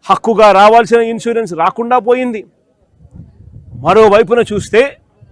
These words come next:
చంద్రబాబు నాయుడు గారు పుణ్యాన, చంద్రబాబు నాయుడు గారి హయాంలో పెట్టుబడి ఖర్చులు తారాస్థాయికి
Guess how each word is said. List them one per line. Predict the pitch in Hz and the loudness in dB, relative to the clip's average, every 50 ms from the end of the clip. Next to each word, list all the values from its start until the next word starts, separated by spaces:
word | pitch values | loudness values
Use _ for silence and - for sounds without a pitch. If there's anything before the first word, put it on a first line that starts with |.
| _ _ _ _ _ _ _ _ _ - _ _ _ _ _ - - _ _ - - | _ _ _ _ _ _ _ _ _ -20 _ _ _ _ _ -20 -20 _ _ -8 -2
చంద్రబాబు | 208 233 247 254 254 247 240 240 220 202 | 0 2 2 4 4 4 4 2 2 0
నాయుడు | 208 208 208 202 196 185 170 | -2 -2 -2 -2 -4 -2 0
గారు | 220 254 269 277 214 - - - - - - - - _ _ _ _ _ _ _ _ _ _ _ _ _ _ _ _ _ _ _ _ _ - - _ _ _ - - - - - - - - - - | 0 0 0 -2 -4 -8 -12 -16 -20 -20 -20 -20 -20 _ _ _ _ _ _ _ _ _ _ _ _ _ _ _ _ _ _ _ _ _ -20 -20 _ _ _ -16 -14 -12 -10 -10 -8 -8 -8 -4 0
పుణ్యాన, | 202 226 240 247 254 240 226 214 208 233 254 247 - | 0 2 2 4 4 4 4 4 4 2 2 2 0
చంద్రబాబు | 240 240 247 254 247 247 247 240 226 233 | -2 -2 0 0 2 2 2 0 0 0
నాయుడు | 226 220 214 214 185 | 0 0 0 0 0
గారి | 202 202 190 180 | 0 0 0 0
హయాంలో | 196 214 233 240 233 220 214 233 240 - - | 0 0 2 0 0 -2 -2 -6 -4 -2 -2
పెట్టుబడి | 220 - 233 214 247 233 226 - | -2 -2 0 0 0 0 0 0
ఖర్చులు | 214 208 190 - - 269 - 190 233 - _ _ _ _ _ _ _ _ _ _ _ _ _ _ _ _ _ - | -2 -2 -2 -4 -8 -8 -8 -8 -10 -12 _ _ _ _ _ _ _ _ _ _ _ _ _ _ _ _ _ -2
తారాస్థాయికి | 165 165 185 214 226 226 - - - 226 240 214 196 | 0 2 4 4 4 4 2 2 0 0 0 0 -4